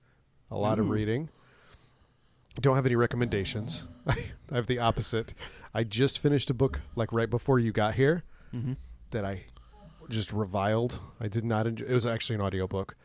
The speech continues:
Speaker 2: Okay.
Speaker 1: Full disclosure, but I didn't, I didn't like it in the slightest, and the performances were even worse. But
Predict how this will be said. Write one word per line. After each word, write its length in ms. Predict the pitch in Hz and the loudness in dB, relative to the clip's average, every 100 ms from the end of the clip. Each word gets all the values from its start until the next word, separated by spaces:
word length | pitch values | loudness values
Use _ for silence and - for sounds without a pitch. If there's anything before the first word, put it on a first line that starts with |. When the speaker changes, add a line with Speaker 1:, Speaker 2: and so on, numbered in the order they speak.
| _ 127 | _ -6
Speaker 2:
Okay. 240 | 120 117 | -2 0
Speaker 1:
Full 140 | 120 | 0
disclosure, 520 | 101 - 107 95 101 104 | -2 -4 -4 -4 -6 -4
but 120 | 117 | -2
I 80 | 110 | 0
didn't, 340 | 110 120 117 - | 0 -2 -4 -4
I 80 | 117 | 0
didn't 260 | 123 117 | 2 2
like 220 | 113 113 123 | 0 0 0
it 60 | |
in 60 | 107 | -2
the 60 | 104 | -4
slightest, 520 | - 110 117 131 - - - - | -2 0 0 0 -6 -16 -18 -6
and 180 | 117 113 | -4 -2
the 60 | |
performances 640 | - 113 - 117 123 - 110 | -2 -2 0 0 0 0 2
were 120 | 110 | 4
even 220 | 110 104 92 | 4 2 0
worse. 460 | 95 147 165 - - - - - - - - - _ _ _ _ _ _ _ - 120 | 2 2 0 -6 -12 -20 -20 -20 -20 -20 -20 -20 _ _ _ _ _ _ _ -10 6
But 440 | 180 151 101 - | 8 10 6 -4